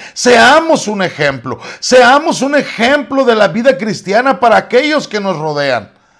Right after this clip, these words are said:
Oremos por los demás, por aquellos que no conocen a Dios, para que ellos también puedan recibir la iluminación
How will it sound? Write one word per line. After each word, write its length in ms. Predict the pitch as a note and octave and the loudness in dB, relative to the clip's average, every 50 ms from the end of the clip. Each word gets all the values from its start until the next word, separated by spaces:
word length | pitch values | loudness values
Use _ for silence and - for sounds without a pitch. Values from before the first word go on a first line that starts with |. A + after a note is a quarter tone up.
| _ _ _ _ _ _ _ | _ _ _ _ _ _ _
Oremos 600 | - C#3+ D3+ D#3 E3 G#3+ C#4+ D#4+ E4 E4 D4 - | 0 0 2 4 4 4 4 4 2 0 0 -2
por 220 | - - G3 F3+ | -2 -4 -2 0
los 220 | E3+ E3+ D#3+ C#3+ B2+ | 0 0 0 0 0
demás, 400 | C#3+ C3+ C3 B2 A#2 G#2+ - - - - - - | -2 -2 0 -2 -4 -4 -6 -10 -16 -20 -14 -4
por 160 | - A3+ B3+ | 0 2 4
aquellos 600 | - A#3 - - B3 B3+ C#4+ D4 C4+ C4+ B3 - | 4 2 2 2 4 4 4 4 4 2 0 0
que 140 | - G#3 A3 | -2 -2 -2
no 180 | A3+ B3 A#3 | 0 -2 -2
conocen 400 | - B3 B3 A#3+ A#3 E3 A3 B3+ | 0 0 0 0 0 0 0 0
a 80 | A#3+ G#3 | 0 0
Dios, 260 | F3 F#3+ A#3 B3 - - - - - - | 2 2 2 0 0 -2 -10 -16 -4 0
para 200 | A#3 B3+ A#3+ A#3 | 2 2 2 2
que 120 | - B3 | 2 0
ellos 200 | C4 C#4+ C4+ - | 0 0 0 0
también 380 | - A#3 G#3+ G#3 A3+ B3+ A3 - | 0 0 0 0 -2 -2 0 2
puedan 280 | B3+ B3+ C4 C4 B3+ | 4 4 4 4 2
recibir 460 | A3+ A3+ G#3+ - - G3 F#3+ G#3 A#3 | 0 -2 -2 -2 -4 -6 -4 -4 0
la 120 | A#3 C4 B3+ | 2 2 2
iluminación 800 | B3+ A#3 A3 G#3 G#3 G3+ G3 F3+ D3+ - F#3 A3 B3 C4 - | 2 0 -2 -4 -4 -2 -2 -4 -4 -4 -2 0 0 0 -2